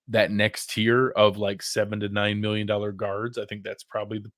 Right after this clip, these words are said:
space we play in. I expect us to keep Tremaine Edmunds, but if we don't, I do think we dabble in some Levante David, Bo-, Bobby Wagner, like, veteran Band-Aid kinda guy. Maybe we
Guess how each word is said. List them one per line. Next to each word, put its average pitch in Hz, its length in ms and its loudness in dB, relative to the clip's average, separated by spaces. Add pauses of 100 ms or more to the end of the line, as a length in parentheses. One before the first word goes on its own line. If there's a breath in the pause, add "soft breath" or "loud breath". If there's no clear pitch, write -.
(140)
space - 440 -2
we 110 120 0
play 120 340 2
in. 127 240 -2 (600 soft breath)
I 123 100 4
expect 113 580 0
us 120 200 4
to 117 100 -6
keep - 360 -8
Tremaine 143 360 -4
Edmunds, 156 380 -4
but 123 120 0
if 104 140 -6
we 104 120 -2
don't, 98 520 -2
I 110 120 2
do 101 260 -4
think 113 240 -6
we 117 120 -2
dabble 101 540 -4
in 104 160 -8
some 101 240 -8
Levante 98 440 -4
David, 101 460 -4
Bo-, 113 240 -6
Bobby 101 280 0
Wagner, 104 580 -6 (280 loud breath)
like, 98 160 2
veteran 98 720 2 (460)
Band-Aid 110 540 0
kinda 135 240 0
guy. 143 160 6
Maybe 110 240 2
we 104 260 2